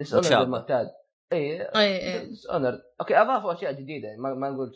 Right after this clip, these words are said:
Speaker 1: إنه ما أضافوا، لكن Dishonored المعتاد، وبرضه تحسين، يعني. عمومًا، أنا، أنا اللي أبغاه كنت Dishonored زيادة أصلًا، يعني.
Speaker 3: هو
Speaker 1: جزء
Speaker 3: هذا
Speaker 1: مختلفة.
Speaker 3: هو.
Speaker 1: إيه، مختلفة،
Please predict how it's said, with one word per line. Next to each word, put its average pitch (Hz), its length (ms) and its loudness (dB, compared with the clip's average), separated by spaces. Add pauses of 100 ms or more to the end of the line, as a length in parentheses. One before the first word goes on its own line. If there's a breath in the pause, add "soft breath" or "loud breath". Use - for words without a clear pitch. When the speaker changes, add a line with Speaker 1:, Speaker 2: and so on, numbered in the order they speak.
Speaker 1:
إنه 120 100 -12
ما 123 100 -4
أضافوا، 139 400 -4
لكن 139 460 -8 (420)
Dishonored 190 240 0
المعتاد، 143 460 -2 (260)
وبرضه 151 460 -2
تحسين، 139 380 -8
يعني. 113 360 -12 (380)
عمومًا، 254 220 0
أنا، 220 220 2
أنا 233 80 0
اللي 220 100 -2
أبغاه 214 160 0
كنت 196 240 -6
Dishonored 170 440 -4
زيادة 123 300 -2
أصلًا، - 200 -12
يعني. - 280 -20 (260)
Speaker 3:
هو 262 140 4
Speaker 1:
جزء 214 100 0
Speaker 3:
هذا 226 160 -2
Speaker 1:
مختلفة. 180 380 0
Speaker 3:
هو. - 120 -10 (420)
Speaker 1:
إيه، 190 60 -4
مختلفة، 240 460 -6